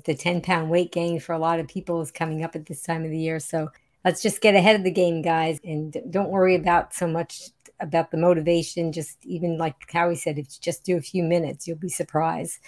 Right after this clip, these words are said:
So that's very good. I think we have time for another question. So Brigitta, the holidays. <laughs> So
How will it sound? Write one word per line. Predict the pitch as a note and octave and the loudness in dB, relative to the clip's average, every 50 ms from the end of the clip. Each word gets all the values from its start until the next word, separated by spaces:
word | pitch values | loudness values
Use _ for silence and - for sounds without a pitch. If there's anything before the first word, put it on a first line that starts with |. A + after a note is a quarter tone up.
| - _ _ | -20 _ _
So | - F3+ | -2 0
that's | E3 C3+ - | 0 2 4
very | - G3 F#3 F3+ | 6 8 8 8
good. | D#3 D3+ F3+ E3+ D#3 D#3 D3+ - _ _ _ _ - | 8 8 6 6 6 2 -4 -10 _ _ _ _ -6
I | C#3 | 4
think | - B3+ B3 | 4 4 6
we | A#3+ G3+ | 8 6
have | F#3 F3+ - | 6 6 6
time | - F#3+ G3 F#3+ | 4 4 4 4
for | F#3 F#3 | 4 2
another | E3+ E3+ E3+ E3 F3 C#3+ | 2 2 4 2 2 0
question. | - - F3+ E3+ D#3 - - - D#3+ D3+ D#3 C#3+ - _ _ _ _ _ | 2 4 4 4 4 2 -4 -4 -4 -4 -4 -6 -10 _ _ _ _ _
So | - - - G3 F#3 F3 E3+ E3+ E3 - - - | -12 -2 4 6 6 6 6 6 4 0 -2 -6
Brigitta, | E3+ E3+ F3+ F3 D#3 D#3 F3+ G3+ A3 G#3 E3+ D3+ C#3+ D3 D3+ - - _ _ - - - - - - _ - | 0 2 2 2 4 6 6 6 6 6 4 0 0 -4 -6 -8 -12 _ _ -20 -20 -20 -20 -20 -14 _ 4
the | F3 | 4
holidays. | - - - D#4+ F4+ C#4+ G#3+ F#3 E3 D3+ D3 D3 C#3+ - - - - A#3 - - | 4 4 2 4 4 4 4 4 2 2 0 0 -2 -2 -4 -4 -4 -4 -4 -4
<laughs> | |
So | - F3+ F3 | -4 -6 -8